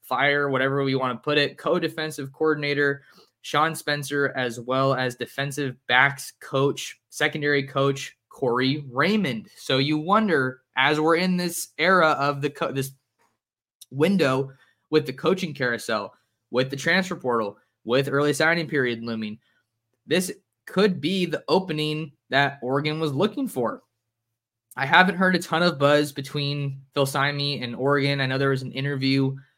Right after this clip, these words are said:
that Filsaime did with Mike Roach of two four seven Sports a couple of weeks ago after he came out west to visit U S C. But in that interview,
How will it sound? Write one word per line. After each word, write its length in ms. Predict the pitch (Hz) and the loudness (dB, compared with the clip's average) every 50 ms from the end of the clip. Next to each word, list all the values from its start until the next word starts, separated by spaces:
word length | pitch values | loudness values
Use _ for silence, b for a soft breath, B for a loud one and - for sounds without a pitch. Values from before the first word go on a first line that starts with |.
| B B - | B B 2
that 460 | 120 127 127 127 123 123 - - _ _ _ _ _ _ _ | 6 8 8 8 6 4 2 -4 _ _ _ _ _ _ _
Filsaime 520 | - 151 143 143 147 139 139 139 139 135 131 | -4 -2 -2 0 0 0 2 2 0 -2 0
did 400 | 127 127 131 127 127 123 120 - | 0 0 0 0 0 -2 -4 -4
with 260 | 120 123 120 117 - | -4 -2 -2 -2 -2
Mike 260 | 131 127 127 117 - | -2 -2 -2 -2 -2
Roach 320 | 110 127 147 151 156 147 | 0 2 2 2 2 0
of 120 | - 120 - | -4 -12 -8
two 160 | - 139 135 | -8 -8 -6
four 120 | 135 127 | -6 -6
seven 240 | 123 - 135 123 120 | -4 -4 -4 -6 -6
Sports 400 | 113 - - 151 160 156 156 - - | -10 -6 -2 0 2 2 0 -2 -8
a 40 | |
couple 240 | - - 127 - 117 | -10 -8 -6 -6 -4
of 60 | 110 | -4
weeks 260 | 131 185 233 220 - - | -2 -2 -2 -2 -4 -2
ago 340 | 170 156 160 160 160 160 - | 2 4 6 6 6 6 6
after 280 | 135 139 143 135 139 151 | 6 6 4 4 2 -2
he 60 | 139 | -2
came 300 | 135 135 - 151 147 143 | -2 -2 -4 -4 -2 0
out 220 | 143 139 135 127 | 2 2 0 0
west 400 | 120 131 131 135 131 131 - _ _ _ - | 0 0 0 0 0 -2 -6 _ _ _ -8
to 80 | - | -8
visit 360 | 131 127 135 131 127 135 127 113 | -4 -2 -2 0 0 0 0 0
U 220 | 113 120 123 123 | -2 -4 -2 -2
S 140 | 117 110 - | -2 -4 -6
C. 480 | - - - 180 180 180 180 185 185 _ _ _ _ _ _ _ _ _ _ _ _ _ _ _ _ _ _ _ _ | -8 -4 -2 0 0 0 0 -2 -4 _ _ _ _ _ _ _ _ _ _ _ _ _ _ _ _ _ _ _ _
But 280 | - 139 135 127 131 - b b b b b b b b b b b b b b b b b _ _ _ _ _ _ - | 4 6 6 6 4 0 b b b b b b b b b b b b b b b b b _ _ _ _ _ _ 0
in 100 | 185 196 | 2 4
that 140 | 190 175 | 6 6
interview, 600 | 175 190 214 214 185 151 147 143 143 147 147 147 | 6 6 6 4 4 2 2 0 0 0 -2 -4